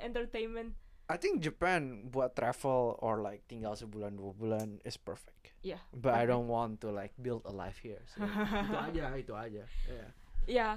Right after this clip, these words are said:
Speaker 1: Japan buat traveling itu is,
Speaker 2: Oh,
Speaker 1: Japan
Speaker 2: it's
Speaker 1: kan sekarang udah kayak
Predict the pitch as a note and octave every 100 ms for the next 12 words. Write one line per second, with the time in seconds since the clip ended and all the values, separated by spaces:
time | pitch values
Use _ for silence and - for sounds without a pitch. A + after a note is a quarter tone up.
0 | A3 G3+ A#3 C4 A#3+ A3+ G#3+ G#3+ A3+ A3+
1 | A3 C4 B3+ - - G#3 - - - -
2 | - - - - C#3+ C3+ G#3+ C#4+ C#5+ -
3 | D#5 - E4 G#4+ A3+ G3 F3+ E3+